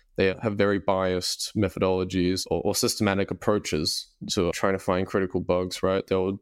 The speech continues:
most likely look at the functions that move money, and that's the basis. And so you filter out all the other functions, and then, okay, what relates to this? You figure out what functions can affect it, like the storage or, you know, call data, et cetera.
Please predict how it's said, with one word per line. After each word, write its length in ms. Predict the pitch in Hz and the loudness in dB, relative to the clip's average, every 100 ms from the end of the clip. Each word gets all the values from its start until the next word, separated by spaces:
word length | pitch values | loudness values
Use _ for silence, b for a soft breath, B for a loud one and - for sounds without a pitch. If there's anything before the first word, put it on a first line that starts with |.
| - | 0
most 200 | 131 - | 0 2
likely 300 | 107 - 101 | -2 0 0
look 220 | 104 101 | 2 0
at 80 | 98 | -4
the 180 | - 117 | -4 0
functions 400 | 139 135 - 113 | 0 2 0 2
that 140 | 104 | 0
move 240 | 107 113 110 | 0 0 2
money, 300 | 101 98 98 | 2 4 2
and 140 | 95 | 2
that's 160 | 92 80 | 0 -2
the 80 | 98 | -2
basis. 560 | 90 92 - 90 - | 0 0 -2 -2 -2
And 100 | 101 | -2
so 120 | - | 0
you 220 | 101 101 101 | 2 2 0
filter 380 | - 101 - | 0 -2 0
out 80 | 98 | -2
all 140 | 52 95 | 0 2
the 140 | 98 | 2
other 160 | 87 104 - | 0 -4 -8
functions, 560 | - 120 117 113 117 101 | -2 0 2 2 2 2
and 120 | 90 | 0
then, 200 | 85 92 b b b b - | 0 -2 b b b b -2
okay, 220 | 113 101 | 2 2
what 200 | 98 107 | 2 2
relates 320 | 101 95 90 - | 2 0 0 -2
to 60 | |
this? 520 | 107 120 - - - - | 2 2 0 -8 -8 -6
You 140 | 107 | -4
figure 260 | - 101 95 | 0 2 2
out 80 | |
what 180 | 87 92 | 0 -2
functions 360 | 90 92 95 95 | -2 0 0 0
can 120 | 92 | -2
affect 320 | 95 113 - | 0 0 2
it, 180 | 110 101 - | 0 0 -2
like 140 | 101 | -4
the 40 | 92 | -2
storage 800 | - 104 104 101 101 - - - - | 0 2 2 0 -2 -8 -10 -16 -6
or, 360 | 76 76 143 _ b b b - | -2 -2 -4 _ b b b 0
you 80 | |
know, 100 | 92 | 0
call 280 | 95 - 104 | 2 2 2
data, 400 | 101 98 98 98 - _ _ _ - | 2 2 0 -2 -6 _ _ _ -4
et 60 | |
cetera. 380 | - 113 95 110 | 0 2 2 0